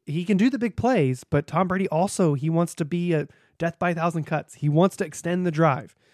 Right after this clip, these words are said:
We talked about, um, uh, there's a, there's a great film review by, I think, Jackson Kruger Sports, if I remember right, on, on YouTube that I watched a while ago, um, before last season,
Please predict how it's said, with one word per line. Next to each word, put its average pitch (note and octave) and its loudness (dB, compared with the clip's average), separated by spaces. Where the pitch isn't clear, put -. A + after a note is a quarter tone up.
We C#3+ -4
talked D#3+ 2
about, D#3 2
um, - -6
uh, C#3 0
there's C3+ 2
a, B2+ -2
there's D3 0
a C#3 -2
great F#3 -2
film F3 2
review D#3 2
by, C#3+ -6
I C3+ -6
think, E3+ -6
Jackson D#3 -2
Kruger D3+ -2
Sports, D3+ -2
if C#3+ -6
I D3 0
remember C#3 -2
right, C#3+ 2
on, C3 -4
on B2 -6
YouTube E3 0
that D3+ 0
I D3 4
watched D3 0
a D#3 0
while D3 2
ago, C#3+ -2
um, C3 -4
before C#3+ 2
last C#3+ -2
season, C3+ -4